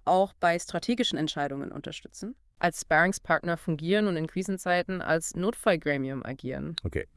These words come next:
Speaker 2: das klingt ja schon mal sehr überzeugend.
Speaker 1: Ja.
Speaker 2: Aber wie findet man denn die passenden Mitglieder für den Beirat?
Speaker 1: Ja.
Speaker 2: Sollte man einfach im eigenen Netzwerk suchen oder den Blick lieber über den Tellerrand wagen?
Speaker 1: Beides ist wichtig.
Speaker 2: Mhm.
Speaker 1: Natürlich kann es sinnvoll sein, auch Personen aus dem eigenen Netzwerk in den Beirat zu holen,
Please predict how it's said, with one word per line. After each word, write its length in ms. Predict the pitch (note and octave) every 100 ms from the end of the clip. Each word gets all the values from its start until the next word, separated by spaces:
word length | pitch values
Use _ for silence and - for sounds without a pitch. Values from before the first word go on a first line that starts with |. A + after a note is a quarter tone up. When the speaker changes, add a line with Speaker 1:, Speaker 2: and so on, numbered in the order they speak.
| -
Speaker 2:
das 140 | E2+
klingt 180 | - E2+
ja 80 | F#2+
schon 140 | F#2+
mal 80 | E2
sehr 160 | E2 F2
überzeugend. 560 | E2 D2+ F#2+ E2+ D2 -
Speaker 1:
Ja. 240 | G3 E3 - - -
Speaker 2:
Aber 240 | F#2+ G#2 - -
wie 180 | G2+ C3
findet 320 | - E3 G3+
man 200 | C#3+ A#2
denn 200 | G2 F#2
die 120 | F#2 D#2
passenden 600 | - A2 A2 F#2+ F2 F2
Mitglieder 580 | A#2+ - D2+ C#2 C#2+ - _ -
für 140 | F2
den 140 | E2
Beirat? 460 | E2 A#2 E2 - - _ _ -
Speaker 1:
Ja. 580 | E3+ D#3 G3 A#3+ G2 -
Speaker 2:
Sollte 260 | - F#2 G#2+
man 120 | F2
einfach 280 | D2+ E2 F2+
im 100 | -
eigenen 260 | E2+ F#2
Netzwerk 380 | D#2+ F#2+ A2+ G#2
suchen 260 | - A#2 B2+
oder 260 | F#2 F#2+
den 200 | F2+ E2+
Blick 180 | D2 E2+
lieber 220 | E2+ F2
über 140 | F#2 F2+
den 120 | F#2+
Tellerrand 480 | - C#3+ G2 C#2+ -
wagen? 300 | - E2 E2 _
Speaker 1:
Beides 360 | - E3+ F#3+ F#3
ist 180 | F3 E3
wichtig. 460 | D#3+ - - - -
Speaker 2:
Mhm. 320 | D2+ D#2 C#2+ - - - -
Speaker 1:
Natürlich 460 | G3 G3 - C4+ -
kann 160 | G3+
es 100 | F#3
sinnvoll 380 | - A3 B3 C4
sein, 240 | B3 B3+ C4
auch 140 | A3
Personen 360 | - F#3+ F#3+ G3+
aus 120 | F#3
dem 120 | E3+
eigenen 280 | - E3 F#3+
Netzwerk 420 | G3 - G#3 G#3+
in 60 | G#3+
den 160 | G#3+
Beirat 340 | G3+ G#3 G#3 -
zu 140 | A#3
holen, 260 | A3 B3